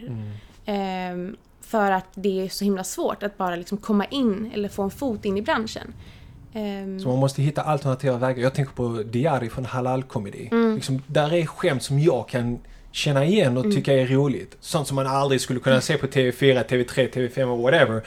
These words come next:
Speaker 2: Mm.
Speaker 1: Och han har liksom flera miljoner visningar och hundratusentals som följer honom. Och, och media har inte snappat upp honom, medan det finns många andra som har börjat med så här YouTube-komedi
Speaker 2: Mm.
Speaker 1: och sen så är plötsligt så är de inne i de fina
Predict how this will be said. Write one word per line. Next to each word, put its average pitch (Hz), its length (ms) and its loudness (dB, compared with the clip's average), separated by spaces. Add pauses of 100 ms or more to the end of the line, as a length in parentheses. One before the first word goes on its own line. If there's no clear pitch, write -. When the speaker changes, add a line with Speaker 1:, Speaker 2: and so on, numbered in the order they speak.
(120)
Speaker 2:
Mm. 208 340 0
Speaker 1:
Och 160 80 2
han 175 180 4
har 202 180 4
liksom 175 240 0
flera 185 320 0
miljoner 165 680 4
visningar 143 680 -2
och 127 440 4
hundratusentals 147 800 4
som 139 100 0
följer 147 300 2
honom. 127 340 2 (800)
Och, 170 120 4 (140)
och 175 160 8
media 170 420 2
har 151 100 2
inte 208 120 -2
snappat 180 360 -2
upp 156 140 -2
honom, 120 260 -2
medan 147 280 -2
det 147 80 -4
finns 170 200 0
många 165 280 6
andra 185 260 2
som - 140 -2
har 139 120 8
börjat 147 340 2
med 127 180 -4
så 143 120 4
här 117 240 0
YouTube-komedi 123 1080 0
Speaker 2:
Mm. 117 120 2
Speaker 1:
och 107 60 -6
sen 127 120 -6
så - 120 -4
är 139 80 0
plötsligt 139 420 -4
så - 100 -8
är 127 80 -2
de 131 140 -2
inne 139 180 0
i 123 40 -2
de 127 160 -4
fina 139 300 -4